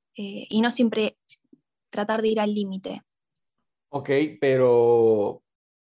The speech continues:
Speaker 2: ¿estás de acuerdo con lo que Monse dijo de que, de que al ser los autos más largos y la pista más angosta, eso causó las penalizaciones o como lo que tú dices,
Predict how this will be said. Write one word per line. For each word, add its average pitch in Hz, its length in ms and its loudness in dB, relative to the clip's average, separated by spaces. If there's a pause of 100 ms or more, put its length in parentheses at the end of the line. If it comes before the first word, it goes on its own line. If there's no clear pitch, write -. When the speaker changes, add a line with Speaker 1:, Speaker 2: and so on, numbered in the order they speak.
(600)
Speaker 2:
¿estás 151 380 -2
de 180 60 0
acuerdo 175 400 0
con 175 140 -2
lo 139 160 -6
que 127 80 -2
Monse 143 340 -4
dijo 151 320 -2
de 127 200 -2
que, - 320 -8
de 107 260 -8
que 101 500 -6
al 113 220 -8
ser 139 180 -2
los 160 200 -6
autos 160 340 -2
más 151 200 -4
largos 143 440 -2
y 120 40 -6
la 104 200 -6
pista 139 320 -6
más 131 600 -8 (760)
angosta, 113 960 -2 (720)
eso 180 280 -2
causó 127 360 0
las 165 140 0
penalizaciones 139 840 -4
o 127 120 -8
como 117 300 -2
lo 110 140 -2
que 131 120 -6
tú 127 160 -2
dices, 135 540 -4